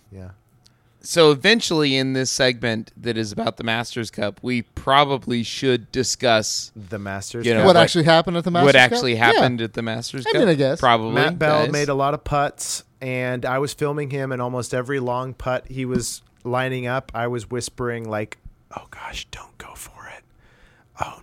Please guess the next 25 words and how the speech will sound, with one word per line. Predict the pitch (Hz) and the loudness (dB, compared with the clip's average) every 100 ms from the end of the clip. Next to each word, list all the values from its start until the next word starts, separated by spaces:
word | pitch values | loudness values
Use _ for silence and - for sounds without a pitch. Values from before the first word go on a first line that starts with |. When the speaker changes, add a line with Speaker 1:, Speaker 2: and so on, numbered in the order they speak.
| - | -20
Speaker 1:
no, | - - | -20 -18
don't | - - - | -18 -18 -18
do | - - | -20 -18
this, | - - | -14 -12
don't | - - - | -12 -14 -16
do | - | -16
this." | - - - - - _ _ | -14 -14 -10 -12 -12 _ _
And | 131 143 | -6 -6
then | |
he | 143 143 | -4 -6
would | 120 | -6
can | - 131 120 | -8 -8 -8
it, | 101 | -10
and | 117 | -12
I'm | 110 | -10
like, | 104 117 | -10 -6
"Wow, | 120 | -6
I'm | 110 | -6
really | 113 107 | -8 -10
glad | 104 104 101 | -8 -6 -6
I'm | 98 | -8
not, | 104 90 95 | -12 -14 -12
like, | 95 | -12
his | - 95 | -12 -14
coach" | - 110 101 - - | -12 -12 -12 -14 -16